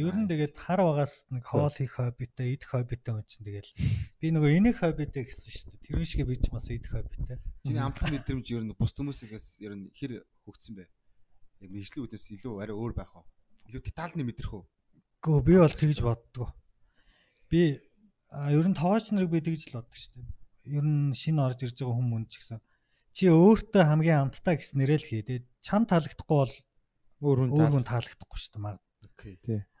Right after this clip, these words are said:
Speaker 1: А, тэгээд хүмүүс тэн дундаас нэг энэ сайн тоогооч нараа сонгодог юм шиг байна. Би тэгж боддог. Мэдээж тэр хүмүүсийн сайн гэдэг байгаа тоогооч нь өөртөө хамгийн гоёороо өөртөө таалагддаг олол хийсэн байж таараа шүү дээ.
Speaker 3: Яа.
Speaker 2: Тий.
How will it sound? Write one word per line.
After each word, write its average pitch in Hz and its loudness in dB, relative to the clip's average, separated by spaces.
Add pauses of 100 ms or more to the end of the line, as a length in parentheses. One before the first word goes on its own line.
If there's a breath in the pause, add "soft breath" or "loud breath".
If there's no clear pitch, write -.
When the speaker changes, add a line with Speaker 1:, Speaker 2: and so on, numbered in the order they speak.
(180)
Speaker 1:
А, 135 -2
тэгээд 185 2
хүмүүс 226 4 (260)
тэн 214 6
дундаас 185 6
нэг 160 4
энэ 156 4
сайн 175 4
тоогооч 143 2
нараа 120 -2
сонгодог 120 -6
юм 120 -2
шиг - -12
байна. 104 -12
Би 139 -6
тэгж 127 -10
боддог. - -18 (600)
Мэдээж 196 4 (120)
тэр 175 4 (440)
хүмүүсийн 165 2
сайн 165 0
гэдэг 147 2
байгаа 127 -2
тоогооч 120 -6
нь 165 -2 (1120)
өөртөө 160 4
хамгийн 139 2
гоёороо 120 4
өөртөө 139 -2
таалагддаг 117 -8
олол 117 -2
хийсэн 117 -2
байж - -6
таараа 117 -4
шүү - -10
дээ. - -18 (100)
Speaker 3:
Яа. 90 -10
Speaker 2:
Тий. 95 -14